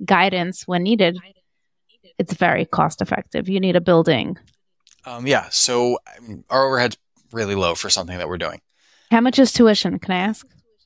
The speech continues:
Speaker 2: Tuition's ten grand, all included, no fluff.
Speaker 1: No application fees?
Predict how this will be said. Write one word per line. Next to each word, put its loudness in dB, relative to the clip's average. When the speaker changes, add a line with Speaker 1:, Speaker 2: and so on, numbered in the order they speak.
Speaker 2:
Tuition's 0
ten -4
grand, 0
all 2
included, -6
no 2
fluff. -2
Speaker 1:
No 6
application 4
fees? 2